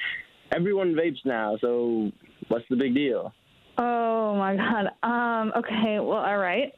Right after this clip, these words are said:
Speaker 2: Uh, well, I, I mean, it was just kind of a turn off. Um, I, but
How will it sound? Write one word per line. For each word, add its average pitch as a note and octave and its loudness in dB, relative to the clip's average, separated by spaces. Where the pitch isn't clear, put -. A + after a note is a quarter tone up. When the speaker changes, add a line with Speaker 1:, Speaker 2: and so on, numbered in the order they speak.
Speaker 2:
Uh, G#3+ 0
well, A3+ 2
I, A#3 0
I A#3 0
mean, A#3+ 2
it A#3+ 0
was A3+ 0
just B3 -2
kind A#3+ 0
of A3+ -2
a A3+ -2
turn G#3 0
off. A#3+ 0
Um, G#3 0
I, G#3+ -2
but A#3+ 0